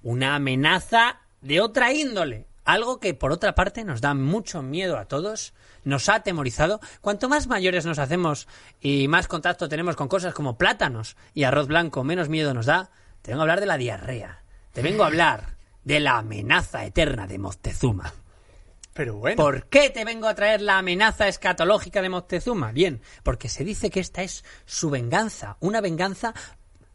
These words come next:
Speaker 1: que casi acaba con los españoles, una venganza para los viajeros blancos que vayan para allá. Te cuento. Ya hemos contado aquí en este programa que cuando Hernán Cortés tenía prácticamente secuestrado a Moctezuma, los españoles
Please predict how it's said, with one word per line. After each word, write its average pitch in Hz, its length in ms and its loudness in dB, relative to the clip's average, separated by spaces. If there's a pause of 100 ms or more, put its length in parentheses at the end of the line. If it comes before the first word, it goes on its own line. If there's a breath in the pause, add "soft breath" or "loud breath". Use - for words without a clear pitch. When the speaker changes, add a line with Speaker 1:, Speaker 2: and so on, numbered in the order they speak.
(120)
Speaker 1:
que 113 240 2
casi 175 340 -2
acaba 175 300 0
con 165 100 -2
los 143 120 -2
españoles, 143 680 -4
una 185 180 -2
venganza 160 480 -4
para 127 180 0
los 110 240 -6
viajeros 139 680 -4
blancos 139 460 -4
que 117 160 -8
vayan 101 320 -6
para 104 160 -6
allá. 160 260 2 (360 loud breath)
Te 165 100 0
cuento. 214 320 0 (640 soft breath)
Ya 208 140 4
hemos 247 120 -2
contado 220 260 0
aquí 208 180 -2
en 214 60 -4
este 196 160 0
programa 175 340 2
que 202 100 -4
cuando 139 180 0
Hernán 156 260 2
Cortés 165 580 0 (340 soft breath)
tenía 147 440 0
prácticamente 156 520 0
secuestrado 139 460 0
a 147 40 2
Moctezuma, 208 640 -2 (120)
los 135 180 0
españoles 160 680 0